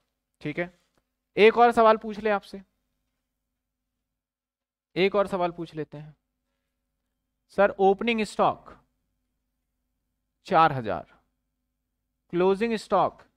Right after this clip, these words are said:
छह हजार, सेल्स, सेल्स तीस हजार, प्रोडक्शन, प्रोडक्शन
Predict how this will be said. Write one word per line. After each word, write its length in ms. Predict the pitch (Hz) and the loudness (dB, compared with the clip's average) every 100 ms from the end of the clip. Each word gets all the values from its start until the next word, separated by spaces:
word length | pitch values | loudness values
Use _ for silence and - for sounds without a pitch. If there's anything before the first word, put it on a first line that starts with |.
| _ _ _ _ _ _ _ _ _ _ _ _ _ _ _ _ | _ _ _ _ _ _ _ _ _ _ _ _ _ _ _ _
छह 300 | _ 185 175 | _ -4 -2
हजार, 340 | 139 113 69 57 _ _ _ _ _ _ _ _ _ _ | -2 -4 -6 -10 _ _ _ _ _ _ _ _ _ _
सेल्स, 640 | - - 202 220 160 107 - - _ _ _ _ _ _ _ _ _ _ _ _ _ _ _ _ _ _ _ | -14 -2 2 2 0 -6 -20 -20 _ _ _ _ _ _ _ _ _ _ _ _ _ _ _ _ _ _ _
सेल्स 600 | - 185 190 196 147 127 - - _ _ _ _ _ _ _ _ _ _ _ _ _ _ _ _ _ _ _ - | -14 -4 0 0 -2 -8 -20 -20 _ _ _ _ _ _ _ _ _ _ _ _ _ _ _ _ _ _ _ -8
तीस 280 | 180 165 131 | -8 -6 -6
हजार, 380 | 107 67 - _ _ _ _ _ _ _ _ _ _ _ _ _ _ | -6 -6 -10 _ _ _ _ _ _ _ _ _ _ _ _ _ _
प्रोडक्शन, 640 | 175 175 180 - 233 208 123 - _ _ _ _ _ _ _ _ _ _ _ _ _ _ _ _ _ _ _ _ _ _ _ _ _ - | 2 2 0 -4 -4 -2 -6 -16 _ _ _ _ _ _ _ _ _ _ _ _ _ _ _ _ _ _ _ _ _ _ _ _ _ 0
प्रोडक्शन 640 | 180 185 - 240 214 127 | 2 2 2 -2 -2 -4